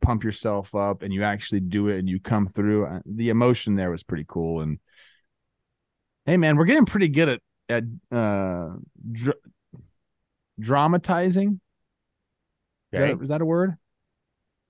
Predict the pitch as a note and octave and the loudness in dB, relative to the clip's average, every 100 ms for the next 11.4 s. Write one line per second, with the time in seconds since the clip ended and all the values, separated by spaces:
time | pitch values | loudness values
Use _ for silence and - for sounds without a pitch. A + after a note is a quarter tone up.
0 | _ _ _ _ _ _ - G2 F#2+ F2+ | _ _ _ _ _ _ -10 -8 -6 -6
1 | F2+ F#2+ B2+ C#3 _ _ _ _ _ _ | -2 0 0 -2 _ _ _ _ _ _
2 | _ _ _ _ _ _ E3+ - F#3 D3+ | _ _ _ _ _ _ -10 2 4 4
3 | C#3 - _ _ _ _ C#3 F3 F#3+ C#3+ | 0 -12 _ _ _ _ 2 4 4 4
4 | C#3 E3 B2+ A#2 A2 C3 C#3+ E3 D#3 C#3 | 4 4 4 -2 0 2 4 2 0 0
5 | C3 C3 D3 D3+ D#3 D#3 B3 D#3 - _ | 0 0 0 0 2 0 0 -6 -14 _
6 | _ - B2 A#2 D#3+ C#3 F#2+ F#2+ - D2 | _ -6 -2 0 2 0 -2 -6 -6 -6
7 | G2+ E3+ F#3 F3+ F#3+ E3+ C#3+ C3 F#2+ C#3+ | -2 -2 0 2 4 2 2 0 -2 -4
8 | E3 F3+ - - - F#3 D2+ - _ _ | -4 -4 -8 -10 -8 -6 -6 -10 _ _
9 | _ _ C3+ F#3+ C4+ A#2+ C3 C#3+ G#3 G3+ | _ _ 4 6 6 4 2 4 4 4
10 | G#3+ A3+ G3 C4 F#3 G#3 G#3 F#3 G3+ G3+ | 4 2 0 0 0 0 -2 -4 -6 -2
11 | A3 G#3+ F3+ | -2 -2 -4